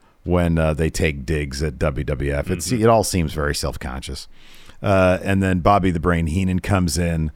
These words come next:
Speaker 1: and he goes to shake Mongo's hand, and Mongo has a hand buzzer.
Speaker 2: Oh, wow.
Speaker 1: And he says, "Never know what to expect from Mongo." And Heenan's like, "Ah, fuck off, man."
Speaker 2: Yeah,
Speaker 1: And
Speaker 2: he's a
Speaker 1: then
Speaker 2: real
Speaker 1: Bischoff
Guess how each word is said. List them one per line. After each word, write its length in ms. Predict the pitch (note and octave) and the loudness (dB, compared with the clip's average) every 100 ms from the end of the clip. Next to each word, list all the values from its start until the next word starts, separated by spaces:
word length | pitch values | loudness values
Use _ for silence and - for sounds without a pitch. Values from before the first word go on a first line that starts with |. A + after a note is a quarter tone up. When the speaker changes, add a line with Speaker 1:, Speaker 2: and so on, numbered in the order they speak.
| - - - | -10 -20 -8
Speaker 1:
and 120 | E2 | -2
he 60 | E2 | 0
goes 240 | E2+ E2 - | 2 0 -2
to 60 | D2 | -4
shake 320 | - E2+ D#2+ | -2 -2 0
Mongo's 500 | E2 D#2 D2 D2+ - | 0 0 0 -2 -2
hand, 340 | F2 D#2+ D#2 | -2 -2 -2
and 80 | D2+ | -2
Mongo 340 | E2 E2 D#2 | 0 0 -2
has 280 | D2 D#2+ C#2 | -2 -2 -2
a 100 | C2+ | -4
hand 400 | C#2 F#2 F2+ D#2 | -4 -2 -2 -2
buzzer. 460 | C#2+ C2+ C2+ D2 D#2 - | -4 -6 -8 -12 -14 -10
Speaker 2:
Oh, 100 | F2+ | -6
wow. 240 | E2 D#2+ | -6 -4
Speaker 1:
And 100 | E2 | -2
he 60 | F2 | 0
says, 320 | G#2 G2+ F#2+ | 0 0 -2
"Never 640 | G#2 F#3+ C4+ C4 C4 B3+ | -2 2 4 6 4 4
know 220 | A#3+ C4+ B3+ | 6 6 6
what 220 | B3+ - | 4 4
to 140 | B3 | 4
expect 520 | A#3+ - C4 A#3+ E3 | 4 2 4 2 2
from 260 | - A3 A3 | -2 0 2
Mongo." 840 | A#3 A3 G3 F#3+ D#3+ B2 F#2 D2+ - _ _ _ | 4 4 4 4 6 4 4 0 -6 _ _ _
And 240 | F#2+ F2+ E2+ | -4 0 0
Heenan's 360 | F2 E2 D#2+ | 0 0 0
like, 320 | E2 D#2+ D2 | 0 0 -2
"Ah, 180 | C#3 A#2 | -4 -4
fuck 320 | - B2+ F2 | -4 -4 -4
off, 220 | B1 A#1+ C#2 | -6 -10 -8
man." 120 | C#2 | -4
Speaker 2:
Yeah, 60 | |
Speaker 1:
And 80 | F2+ | -2
Speaker 2:
he's 80 | F#2 | -2
a 60 | F#2+ | -2
Speaker 1:
then 40 | |
Speaker 2:
real 80 | D#2 | -2
Speaker 1:
Bischoff 220 | C#2+ C#2+ | -2 0